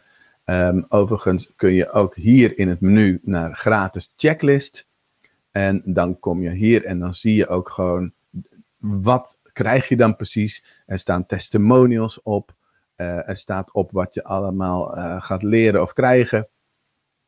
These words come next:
En dat trekt de juiste mensen aan. Dat is wat je eigenlijk zou moeten doen.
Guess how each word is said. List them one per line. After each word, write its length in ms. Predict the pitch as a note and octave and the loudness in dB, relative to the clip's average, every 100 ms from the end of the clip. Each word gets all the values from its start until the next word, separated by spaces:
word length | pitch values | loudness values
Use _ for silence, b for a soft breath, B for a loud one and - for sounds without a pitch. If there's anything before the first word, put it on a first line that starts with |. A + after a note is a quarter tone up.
| _ _ - | _ _ -12
En 300 | G2+ F#2+ F2 | -6 -6 -2
dat 420 | A#2 E3 - - _ _ | 0 0 -4 -20 _ _
trekt 500 | - B2 B2+ - - _ | -2 0 0 -6 -20 _
de 200 | G2+ F#2+ | -8 -4
juiste 680 | G#2+ A2 A2 - G#2+ G2+ _ _ | -2 0 -4 -4 -4 -4 _ _
mensen 720 | F#2 F2+ G#2 B2+ C#3+ - - | -14 -4 0 0 -2 -6 -12
aan. 260 | - D2 C#2 _ _ _ | -12 -16 -18 _ _ _
Dat 400 | F2+ A#2 F#3 - | -2 0 0 -4
is 200 | B2+ A#2+ | -8 -6
wat 200 | G#2 A2 | -6 -6
je 80 | - | -12
eigenlijk 720 | - G#2+ B2+ C#3+ A#2+ - - _ _ | -8 -4 -2 -2 -4 -8 -20 _ _
zou 360 | - G#2 G2+ G#2+ | -10 -4 -2 -2
moeten 640 | G#2 A2+ C3 C3 G#2+ F#2 _ _ | 0 2 2 2 -2 -2 _ _
doen. 500 | F2+ E2+ A2 F2 C2 | -16 -2 -2 -2 -8